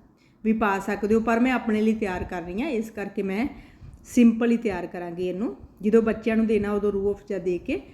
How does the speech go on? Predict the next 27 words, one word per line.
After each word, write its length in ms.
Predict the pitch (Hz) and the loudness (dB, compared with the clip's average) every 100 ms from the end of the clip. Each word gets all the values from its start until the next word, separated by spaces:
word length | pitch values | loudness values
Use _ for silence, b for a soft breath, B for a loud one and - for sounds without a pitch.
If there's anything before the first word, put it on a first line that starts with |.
| B B B | B B B
ਤੁਸੀਂ 240 | 233 220 220 | -4 2 2
ਇਹਨੂੰ 140 | 208 | 2
ਚੰਗੀ 240 | 208 185 185 | 0 -2 -2
ਤਰ੍ਹਾਂ 220 | 185 180 | -2 -6
ਸਜਾ 360 | - 185 180 175 | -6 -6 -6 -6
ਸਕਦੇ 380 | 202 190 196 202 | -8 -6 0 0
ਹੋ, 60 | |
ਉਹਨਾਂ 120 | 202 | 0
'ਤੇ 120 | 190 190 | -2 -2
ਜੈਮਸ 420 | 180 180 185 180 | 0 0 -4 -6
ਪਾ 200 | - 196 | -6 -6
ਸਕਦੇ 400 | 196 202 196 196 | -6 -8 -2 2
ਹੋ, 60 | 208 | 2
ਕੁਛ 280 | 214 240 233 | 4 0 2
ਵੀ। 140 | 233 233 | 2 4
ਇਹ 220 | 214 208 | 2 2
ਥੋੜ੍ਹੇ 180 | 208 202 | -2 0
ਜਿਹੇ 120 | 202 | 0
ਡਰਾਈ 260 | 190 185 170 | -2 -6 -6
ਫਰੂਟ 240 | 196 202 | -6 -8
ਆਪਾਂ 180 | 208 214 | -6 -4
ਲਵਾਂਗੇ। 400 | 208 202 208 294 - b b b b b | -4 -4 -4 -6 -10 b b b b b
ਸਾਡੀ 280 | - 247 240 | 2 4 6
ਵੀਡੀਓ 280 | 247 233 254 | 4 4 4
ਦੇਖਣ 320 | 226 214 214 | 2 2 0
ਲਈ 120 | 214 | 0
ਤੁਹਾਡਾ 400 | 220 226 180 202 | 0 -4 -4 -8